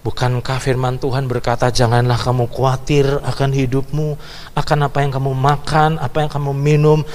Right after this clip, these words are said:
apa yang kamu pakai." Tiba-tiba kita diingetin tentang janji Tuhan itu. Di saat kita menghadapi kemustahilan, di saat kita menghadapi goncangan demi goncangan,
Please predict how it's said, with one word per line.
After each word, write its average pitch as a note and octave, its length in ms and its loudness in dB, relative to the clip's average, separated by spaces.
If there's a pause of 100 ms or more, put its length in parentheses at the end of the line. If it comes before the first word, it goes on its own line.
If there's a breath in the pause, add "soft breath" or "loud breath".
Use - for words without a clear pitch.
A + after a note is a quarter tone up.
(140 loud breath)
apa C#3 160 -2
yang C#3+ 160 0
kamu D3+ 80 2
pakai." E3 400 -2
Tiba-tiba F3+ 480 0
kita G3+ 160 4
diingetin F3+ 400 4
tentang F3 240 6
janji D3 240 8
Tuhan D#3 240 6
itu. - 240 4 (320 loud breath)
Di - 80 0
saat F3 240 6
kita F#3+ 160 4
menghadapi F3+ 480 6
kemustahilan, F#3+ 720 4 (240 loud breath)
di F3+ 80 2
saat G3 160 8
kita G#3 160 4
menghadapi G3+ 480 4
goncangan F#3+ 480 6
demi F#3+ 240 2
goncangan, F3+ 480 4